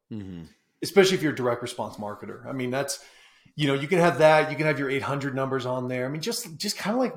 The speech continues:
Speaker 2: with infomercials and things like that, when you're doing any kind of direct response, you know, incorporate a Q R code into the actual commercial. You have to be very specific too. Like, you,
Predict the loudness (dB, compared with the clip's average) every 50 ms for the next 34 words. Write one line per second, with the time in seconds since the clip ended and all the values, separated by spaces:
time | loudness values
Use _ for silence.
0 | -8 -8 -8 -6 -4 -4 -4 -4 -2 -2 -4 -4 -4 -6 -8 -8 -8 -8 -10 -10
1 | -12 -10 -6 -4 -4 -2 -2 -2 -2 -2 0 2 2 2 2 2 -2 -4 -6 -4
2 | -4 -2 -2 -2 -2 -2 -4 -4 -4 -4 -4 -6 -6 -8 -10 -8 -8 -6 -6 -6
3 | -6 -8 -8 -8 -8 -8 -10 -8 -6 -6 -4 -4 -4 -6 -6 -8 -10 -10 -8 -4
4 | -4 -2 -2 -4 -6 -8 -10 -12 -12 -12 -12 -14 -12 -12 -12 -12 -14 -14 -12 -10
5 | -10 -10 -10 -10 -10 -10 -12 -12 -16 -18 -16 -16 -14 -14 -12 -12 -12 -12 -12 -14
6 | _ _ _ _ _ _ _ _ _ -20 -20 -20 _ 6 6 8 8 6 2 2
7 | 4 4 4 4 2 0 -4 -6 -6 -6 -4 -6 -6 -8 -8 -6 -2 0 0 0
8 | 0 0 -2 -6 -6 -6 -6 -6 -6